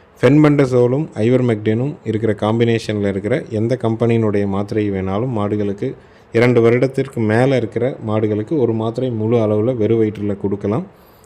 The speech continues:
அது வந்து ஒரு முறையான ஒரு குடல் புழு நீக்கம்ங்க. அடுத்தது வீடியோ பதிவுல நீங்க பார்க்கிறதுங்க, ஒரு ரெட் சிந்தி கண்ணு, கிடாரி கண்ணுங்க. நல்ல பால் வர்க்கமான கண்ணுங்க.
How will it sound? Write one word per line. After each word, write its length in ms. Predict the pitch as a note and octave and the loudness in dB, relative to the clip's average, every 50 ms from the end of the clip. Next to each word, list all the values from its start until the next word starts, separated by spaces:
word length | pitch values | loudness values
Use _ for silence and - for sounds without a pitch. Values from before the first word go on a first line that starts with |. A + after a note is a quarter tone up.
| - - | -12 -4
அது 140 | - B2 C#3+ | 0 2 2
வந்து 180 | C#3 C3 C3+ D#3+ | 4 4 4 2
ஒரு 80 | D#3+ C3+ | 2 2
முறையான 320 | A#2 A2+ A#2 A#2 A#2+ B2 B2 | 2 2 2 2 2 0 0
ஒரு 140 | A#2+ A2+ G#2 | -2 -2 -2
குடல் 260 | - A2 A2+ A#2 A#2+ A#2 | -2 0 2 2 0 0
புழு 160 | - A2 G#2+ | -2 -2 -2
நீக்கம்ங்க. 500 | G2+ G2 F#2+ G2 - F#2+ F#2+ F#2+ F#2+ F#2 F2+ - - - - _ _ _ _ _ - | 0 -2 -2 -4 -6 -6 -6 -6 -6 -8 -10 -12 -18 -20 -20 _ _ _ _ _ 0
அடுத்தது 360 | A#2+ C3+ E3 D#3 D#3 D#3 D#3 D#3 C3+ | 2 2 4 4 4 4 4 2 0
வீடியோ 180 | C3+ C3 C#3+ C3+ C3+ | 0 -2 -2 -2 0
பதிவுல 300 | C3 A#2+ A#2+ A#2+ A#2+ C3 | 0 0 0 0 -2 -2
நீங்க 220 | B2+ A#2+ A2 G#2 G2+ | -2 -2 -4 -4 -4
பார்க்கிறதுங்க, 600 | G2+ G#2 G2+ G2+ G2+ - G#2 G2+ G2 G2+ A2+ B2 - - | -2 -2 -4 -4 -4 -4 -6 -6 -4 -6 -8 -8 -10 -8
ஒரு 140 | G#2+ G#2+ G#2+ G#2 G#2 | -6 -4 -4 -2 -2
ரெட் 180 | A2 A#2 A2+ - | -2 -4 -4 -4
சிந்தி 220 | D#3 D3+ C#3+ C#3+ | -4 -4 -2 -4
கண்ணு, 340 | C3 - A#2+ A2+ A#2 B2+ D3 D#3+ - - - | -4 -4 -4 -4 -2 -4 -6 -8 -10 -14 -6
கிடாரி 320 | - A2 A2+ A#2+ A#2+ A#2+ A2 | -4 -2 0 0 0 -2 -2
கண்ணுங்க. 400 | - A2 G#2 G#2+ G#2 G#2+ A#2+ C#3 E3 - | -4 -4 -4 -4 -4 -6 -6 -8 -10 -10
நல்ல 380 | - G2+ G2 G#2+ A#2+ B2+ C#3 C3+ | -8 -6 -4 -2 -2 -2 -4 -4
பால் 280 | C3 - A2+ A2+ A#2 A#2 | -2 0 0 0 2 2
வர்க்கமான 460 | A#2 A2+ G#2+ G#2+ G#2 G#2 G#2+ A#2 A#2+ | 0 0 0 -2 -4 -4 -4 -4 -4
கண்ணுங்க. 400 | - - G#2 G#2 G#2 G#2 G#2 A#2 | -4 -6 -6 -6 -6 -8 -10 -10